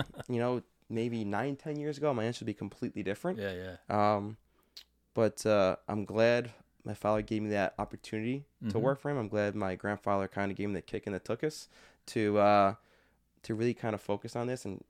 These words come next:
Speaker 2: you know, give it a shot. But, uh, you know, another thing about our business is you create your own schedule.
Speaker 1: Yeah, yeah.
Speaker 2: You know, I'm not confined to a computer every day, and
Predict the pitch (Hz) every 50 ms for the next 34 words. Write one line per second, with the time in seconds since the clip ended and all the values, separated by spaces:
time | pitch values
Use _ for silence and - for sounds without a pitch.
0 | - - - - 95 95 95 - - 107 98 90 92 - - 95 85 104 151 -
1 | - _ _ _ _ _ _ _ _ _ _ _ _ - - 107 101 - - 110
2 | 110 113 110 107 110 113 - _ _ _ _ _ _ _ _ - - - - _
3 | _ _ _ _ _ _ _ _ - - - 98 110 123 139 139 120 113 120 135
4 | - 143 127 139 143 143 127 110 135 143 151 135 117 117 107 101 104 107 98 -
5 | - 139 - - 120 127 127 123 - - - 127 151 147 - - - - _ _
6 | _ _ _ - 104 107 107 101 92 95 98 92 - 107 104 104 117 117 110 110
7 | 110 120 131 139 - - _ - - 113 - - 113 117 113 113 - - 107 -
8 | - 107 - - 127 113 95 87 - 80 - - 50 50 50 69 78 -